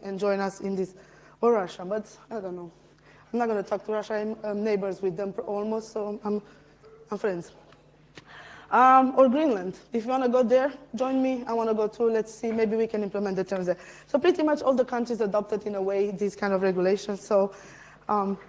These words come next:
there is no excuse. Users. I literally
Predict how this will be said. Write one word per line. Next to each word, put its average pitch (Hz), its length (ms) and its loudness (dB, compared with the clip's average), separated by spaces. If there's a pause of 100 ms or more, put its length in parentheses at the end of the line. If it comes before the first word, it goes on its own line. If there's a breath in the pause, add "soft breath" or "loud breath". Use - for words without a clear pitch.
(140)
there 220 220 4
is 220 100 -2
no 247 120 -2
excuse. - 380 -8 (1700 loud breath)
Users. 220 540 2 (1900 loud breath)
I 233 100 2
literally 294 600 0